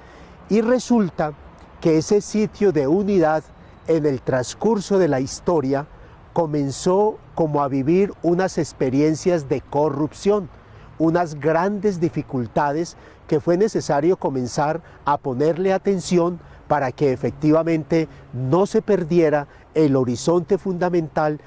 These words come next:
de ser el sitio de la presencia de Dios,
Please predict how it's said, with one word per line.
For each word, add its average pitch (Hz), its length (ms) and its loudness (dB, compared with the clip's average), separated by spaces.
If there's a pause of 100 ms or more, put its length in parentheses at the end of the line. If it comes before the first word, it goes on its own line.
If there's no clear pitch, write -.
(180)
de 131 160 -2
ser 160 420 0
el 135 220 0
sitio 131 760 -2 (340)
de 151 140 2
la 139 120 2
presencia 170 920 -2
de 139 140 -2
Dios, 160 580 -4